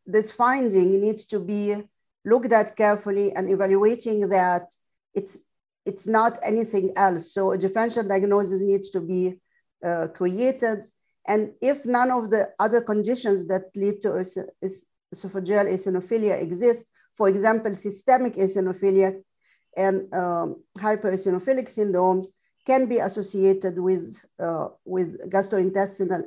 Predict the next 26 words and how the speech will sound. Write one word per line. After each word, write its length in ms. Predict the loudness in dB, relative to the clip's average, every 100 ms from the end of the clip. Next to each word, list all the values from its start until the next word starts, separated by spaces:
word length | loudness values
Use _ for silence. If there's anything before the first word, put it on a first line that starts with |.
| -2
and 180 | -2 -2
esophageal 540 | -6 -8 -6 -2 -2
eosinophilia. 640 | -4 -6 -8 -4 -4 -4 -10 _ _ _
Once 280 | 2 2 0
these 240 | -4 -2
are 160 | -2 -2
excluded, 720 | -6 -4 2 2 2 -2 0
then 240 | 0 2
the 100 | 0
diagnosis 580 | 0 2 2 0 -2 -4 0
of 340 | 0 0 -4 _ _ _ _
eosinophilic 640 | -4 0 0 2 0 -2 -4
esophagitis 800 | -10 -10 -4 2 2 2 -4 -4
or 280 | -2 -2 0
E 120 | 0
O 120 | 0
E 240 | 0 -4 -4
is 140 | -4
made. 400 | -4 -2 -4 -8 -18 _ _ _ _ _ _ _ _ _ _ _ _ _ _ _ _ _ _ _ _ -2
Uh, 180 | -2 -2 -8 _ _ _
so 320 | -8 2 4 4
here's 380 | 0 -2 0 0
the 80 |
question 560 | 2 4 4 4 -2 0
of 440 | 2 4 4 0 -10 _ _ _ -6
the 520 | 2 6 6 4